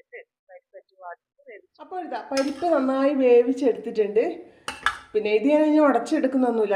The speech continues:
Speaker 2: അല്ലാതെ തന്നെ നന്നായി വെന്തിട്ടുണ്ട്. അപ്പോൾ ഇനി നമ്മൾക്ക് അതിലേക്ക് ചേർക്കേണ്ടതാണ് വഴുതനങ്ങ. ഇത് ഞാൻ മുറിച്ച് വെള്ളത്തിലിട്ടിട്ട് പത്ത് മിനിറ്റിന് ശേഷം കഴുകി വാരിയെടുത്തതാണ്. ഇതാ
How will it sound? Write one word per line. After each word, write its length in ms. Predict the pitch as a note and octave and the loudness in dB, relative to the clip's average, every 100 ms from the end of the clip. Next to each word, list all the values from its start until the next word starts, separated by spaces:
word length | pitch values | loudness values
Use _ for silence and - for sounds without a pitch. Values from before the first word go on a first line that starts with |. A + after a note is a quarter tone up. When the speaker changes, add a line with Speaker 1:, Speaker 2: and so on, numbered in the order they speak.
| F#3+ | 2
Speaker 2:
അല്ലാതെ 240 | A3 A3+ B3 | 2 2 0
തന്നെ 140 | C4+ C4+ | 0 0
നന്നായി 320 | A3 G#3+ A3 G#3+ | 2 2 2 2
വെന്തിട്ടുണ്ട്. 640 | G#3 G#3 G#3+ F3+ E3 G#3+ E4 - - _ _ _ _ _ _ - | 2 -2 -4 -4 0 2 2 -4 -18 _ _ _ _ _ _ -10
അപ്പോൾ 180 | D4+ D#4+ C4+ | -8 -8 -4
ഇനി 100 | D4+ D#4+ | 0 2
നമ്മൾക്ക് 300 | C4+ A#3+ B3+ A#3 | 0 -2 -2 -2
അതിലേക്ക് 360 | G#3+ G#3+ A3 A3+ | 0 0 -2 -4
ചേർക്കേണ്ടതാണ് 720 | G#3 - F#3+ F#3+ F#3+ E3+ G#3 D#4 - - _ _ _ _ - | -4 -4 -6 -2 -2 -2 -4 -6 -8 -20 _ _ _ _ 0
വഴുതനങ്ങ. 520 | A#3 A3 A3+ G#3+ E3+ D#3 - - _ - | 2 4 2 -4 -4 -10 -12 -20 _ -6
ഇത് 100 | C#4 D4+ | -2 0
ഞാൻ 120 | D4+ C#4 A#3+ A3+ A3 A3+ | 0 0 -4 -8 -4 0
മുറിച്ച് 280 | A#3+ A3+ D4+ C#4 | 0 0 0 2
വെള്ളത്തിലിട്ടിട്ട് 640 | A3 A3 A#3+ A#3 A#3 C4 C4 | 4 2 2 0 0 -2 0
പത്ത് 220 | A3 - C4+ | 0 0 0
മിനിറ്റിന് 380 | A#3+ G#3+ A3+ A3+ A#3 | 0 -2 -2 -2 -2
ശേഷം 400 | A3 G#3 G3+ C4+ C#4 - G#3+ | -2 -2 -2 -2 -2 -2 2
കഴുകി 280 | G#3+ A3 A3+ | 2 2 0
വാരിയെടുത്തതാണ്. 800 | G3 G3 A3 G3+ G#3 G3+ E3+ F#3+ D#4+ - - _ - | 0 2 2 2 -2 -2 0 0 -2 -4 -18 _ -2
ഇതാ 160 | A3 | 0